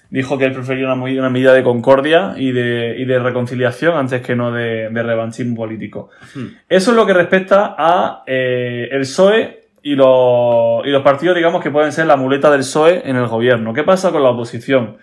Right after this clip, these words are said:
Speaker 2: Por la
Speaker 1: La
Speaker 2: oposición,
Speaker 1: oposición ya hemos
Speaker 2: por
Speaker 1: dicho
Speaker 2: siempre.
Speaker 1: que se han puesto en, se han mostrado en contrísima, evidentemente, liderados por, no, no, creo que fue,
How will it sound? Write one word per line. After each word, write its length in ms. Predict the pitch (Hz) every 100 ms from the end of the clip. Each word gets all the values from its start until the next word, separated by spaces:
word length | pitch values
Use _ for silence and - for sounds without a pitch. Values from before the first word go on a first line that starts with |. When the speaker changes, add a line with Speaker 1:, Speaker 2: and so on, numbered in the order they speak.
| _ _
Speaker 2:
Por 120 | 110
la 60 | 107
Speaker 1:
La 60 | 127
Speaker 2:
oposición, 240 | 135 135
Speaker 1:
oposición 120 | 151
ya 80 | 165
hemos 140 | 165
Speaker 2:
por 40 | 131
Speaker 1:
dicho 120 | 170
Speaker 2:
siempre. 160 | 131 117
Speaker 1:
que 20 |
se 100 | 123
han 80 | 113
puesto 200 | 117 127
en, 200 | 123 123
se 80 | 127
han 80 | 117
mostrado 260 | 113 123
en 60 | 117
contrísima, 680 | 131 131 165 190 208 220 -
evidentemente, 800 | 123 123 120 139 190 196 - - - _ _ _ _
liderados 580 | 139 143 143 147 151 147
por, 720 | 147 139 139 135 135 135 135 123 - _ _ _
no, 160 | 185
no, 100 | 170
creo 140 | 131 180
que 80 |
fue, 420 | 208 214 233 233